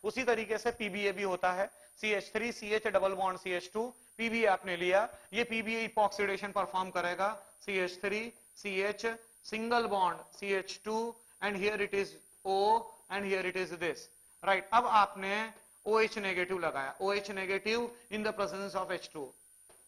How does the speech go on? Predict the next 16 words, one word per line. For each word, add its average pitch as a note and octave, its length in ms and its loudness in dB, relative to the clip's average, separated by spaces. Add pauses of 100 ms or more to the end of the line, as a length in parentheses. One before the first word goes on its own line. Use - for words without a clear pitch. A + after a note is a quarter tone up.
मतलब G3 300 0
अब C4 300 6
बेसिक A#3 400 2
मीडियम A#3+ 380 0
में A#3+ 60 2
आप A#3 140 2
हाइड्रोलिसिस G3+ 560 0
परफॉर्म F3 340 2
कर B2+ 140 -2
रहे A#2+ 100 -14
हैं, - 80 -20 (640)
राइट, G3 260 6
and A3+ 220 2
it C4+ 100 -2
is C4+ 180 -6
clear D4+ 220 8